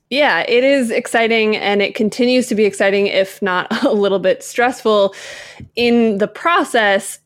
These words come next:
One of the things that seems to be causing the most angst right now is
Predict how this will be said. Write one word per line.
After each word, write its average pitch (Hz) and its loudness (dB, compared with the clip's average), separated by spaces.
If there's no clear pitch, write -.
One 277 2
of 494 2
the 381 0
things 269 2
that 233 0
seems 262 0
to - -2
be 226 2
causing 202 0
the 190 2
most 170 0
angst 214 0
right 180 2
now 180 0
is 208 0